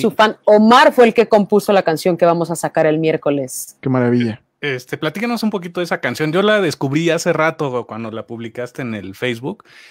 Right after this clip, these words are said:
Speaker 3: Eh, platíquenos un poquito, bueno, si, si se puede, Omar, en el chat y tú, este, aquí en vivo.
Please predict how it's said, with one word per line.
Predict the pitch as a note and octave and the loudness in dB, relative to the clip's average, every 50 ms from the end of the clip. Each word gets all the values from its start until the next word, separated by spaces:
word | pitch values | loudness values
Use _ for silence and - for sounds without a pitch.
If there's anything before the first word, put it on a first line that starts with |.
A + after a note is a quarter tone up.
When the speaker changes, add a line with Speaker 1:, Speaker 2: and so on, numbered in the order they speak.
| _ _ _ _ - | _ _ _ _ -10
Speaker 3:
Eh, | B2 A#2 A2+ A2+ A2+ A2+ G#2+ A2+ A2+ G#2+ G#2 G#2+ - - | -8 -6 -4 -4 -4 -4 -4 -4 -4 -6 -6 -8 -8 -6
platíquenos | C3+ C#3 C#3 - E3+ - G3 F#3+ F3 D#3 C#3+ | -6 -6 -6 -8 -10 -6 -4 -2 -2 -2 -2
un | E3 F3 E3+ | -2 -4 -4
poquito, | E3+ D#3 - D#3 D#3 - D#3+ C3+ A#2 | -4 -8 -10 -14 -10 -6 -4 -2 -2
bueno, | A#2 C3 B2 A2+ G2+ G2 - | -2 -2 -2 -4 -6 -6 -8
si, | - G#2+ G#2+ | -12 -12 -12
si | - - A2 | -10 -12 -10
se | G#2+ A#2+ | -10 -6
puede, | - C#3 C3+ C#3 | -4 -2 0 0
Omar, | C#3 C3 C3 C3+ C3 | 0 0 0 -2 -2
en | B2 A2+ | -2 -2
el | A2+ G#2+ G2+ | -4 -6 -8
chat | - - C3 C3 B2+ - | -6 -4 -4 -4 -4 -8
y | A2+ | -16
tú, | - - B2+ B2 B2 A#2 | -8 -6 -4 -4 -4 -4
este, | G#2+ - - - A2 | -6 -8 -10 -10 -10
aquí | A2 G#2 - B2 | -10 -10 -10 -10
en | B2 B2 | -10 -8
vivo. | A#2+ A#2 A#2+ A#2+ C3 E3 | -8 -8 -6 -6 -6 -8